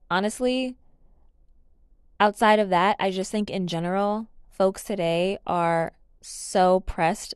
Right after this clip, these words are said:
to make perfect the enemy of good. And art cannot thrive in a world where we are all fixated on something being absolutely drop dead perfect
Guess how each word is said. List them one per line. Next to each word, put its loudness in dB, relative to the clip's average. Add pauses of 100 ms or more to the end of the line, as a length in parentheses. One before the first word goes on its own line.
to -8
make -4
perfect -4
the -4
enemy -4
of -6
good. -6 (760)
And 2 (680)
art 6
cannot 0
thrive 0
in -4
a 0
world 2
where 2
we 0
are 2
all 2
fixated 0
on -4
something -4
being -6 (100)
absolutely -4
drop -4
dead -4
perfect -8